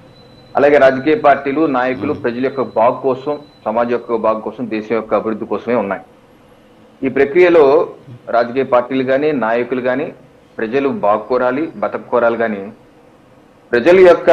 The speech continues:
Speaker 1: భౌతికంగా వాళ్ళు, ఆ, చనిపోతున్నా, ఇది వారు, ఆ, ప్రమాదవశాత్తు చనిపోతున్నా,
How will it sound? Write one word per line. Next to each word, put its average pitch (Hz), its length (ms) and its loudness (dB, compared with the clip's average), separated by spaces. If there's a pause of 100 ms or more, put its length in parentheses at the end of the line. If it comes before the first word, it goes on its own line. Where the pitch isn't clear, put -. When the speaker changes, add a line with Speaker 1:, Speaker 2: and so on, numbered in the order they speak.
(1120)
Speaker 1:
భౌతికంగా 160 960 2 (280)
వాళ్ళు, 135 480 0 (360)
ఆ, 123 200 -2 (100)
చనిపోతున్నా, 127 680 -2 (960)
ఇది 120 220 -2
వారు, 117 480 2 (180)
ఆ, 113 300 2 (140)
ప్రమాదవశాత్తు 131 840 0 (520)
చనిపోతున్నా, 120 640 -2